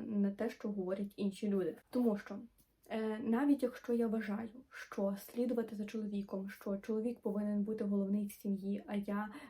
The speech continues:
ем, е, ніби, <laughs> а й, е, чоловік повинен бути головний в сім'ї, заробляти більше, а я ніби, е, віддаю йому якусь, е, частину,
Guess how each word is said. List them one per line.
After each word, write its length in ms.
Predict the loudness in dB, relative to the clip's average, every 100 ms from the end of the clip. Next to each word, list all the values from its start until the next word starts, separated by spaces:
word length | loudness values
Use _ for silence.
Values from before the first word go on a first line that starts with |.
| -4
ем, 500 | -2 0 -2 -2 -6 -12 -20 _
е, 100 | 2
ніби, 420 | 2 2 4 2 2 -6 -16 _ -20 _ -20
<laughs> 480 | _ -12 -8 -10 -2
а 80 | 0
й, 220 | 0 0
е, 240 | 2 2 2
чоловік 240 | 0 0 0
повинен 280 | 0 4 4
бути 160 | 2
головний 320 | 2 4 4
в 60 | 2
сім'ї, 420 | 2 0 2 0
заробляти 480 | 0 -2 -2 -4 -4
більше, 580 | -4 -2 -2 -4 -8 -6 -10 -12 -2
а 100 | 0
я 360 | 2 0 -2 0
ніби, 600 | 4 6 6 2 0 -2
е, 400 | -4 0 0 0
віддаю 420 | -2 0 0 2 0
йому 260 | 0 0
якусь, 340 | -4 -4 -6 -4
е, 160 | -6
частину, 600 | -4 -4 -2 2 2 0